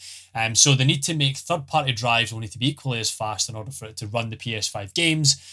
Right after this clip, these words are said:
And they think that that's gonna generate extra heat in their testing, obviously, so it'll run a wee bit quicker. But let's hope it stays a little bit quieter. We don't obviously want the console to get loud, but this is definitely a welcome one on this front.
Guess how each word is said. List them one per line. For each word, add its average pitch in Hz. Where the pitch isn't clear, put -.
And 135
they 139
think 139
that 131
that's 127
gonna 123
generate 117
extra 117
heat 220
in 139
their 117
testing, 139
obviously, 123
so -
it'll 120
run 131
a -
wee 127
bit 117
quicker. 113
But 120
let's 139
hope 147
it 143
stays -
a 208
little 202
bit 156
quieter. 135
We 123
don't 143
obviously 135
want 127
the 120
console 117
to -
get 107
loud, 104
but 107
this 131
is 131
definitely 127
a 110
welcome 113
one 107
on 107
this 117
front. 101